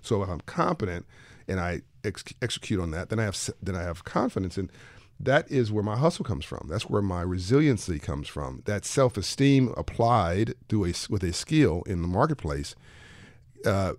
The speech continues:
over time, you start taking no for vitamins. You start becoming incredibly resilient hard to hit.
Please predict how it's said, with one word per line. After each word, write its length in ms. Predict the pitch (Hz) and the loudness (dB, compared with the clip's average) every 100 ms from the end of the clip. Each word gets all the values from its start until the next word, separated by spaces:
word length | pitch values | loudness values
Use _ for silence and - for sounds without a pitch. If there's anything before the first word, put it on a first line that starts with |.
| - | 0
over 180 | 120 92 | 0 0
time, 360 | - 156 160 | 0 2 4
you 80 | 120 | 4
start 220 | 101 113 | 4 2
taking 280 | - 113 104 | 2 0 2
no 140 | 101 107 | 2 2
for 120 | 101 | 2
vitamins. 640 | 95 294 - 64 - - - | 2 2 0 -4 -6 -8 -2
You 100 | 101 | 0
start 300 | - 104 98 | 2 2 0
becoming 400 | 104 - 104 101 | 0 0 2 0
incredibly 680 | 92 - 139 143 110 98 | -2 4 8 8 6 2
resilient 800 | 87 92 87 101 143 123 76 90 - - - - - | 2 0 2 4 4 4 0 -6 -14 -20 -20 -18 4
hard 300 | 123 127 131 | 8 8 6
to 120 | 92 | 0
hit. 360 | 92 139 101 | 4 4 4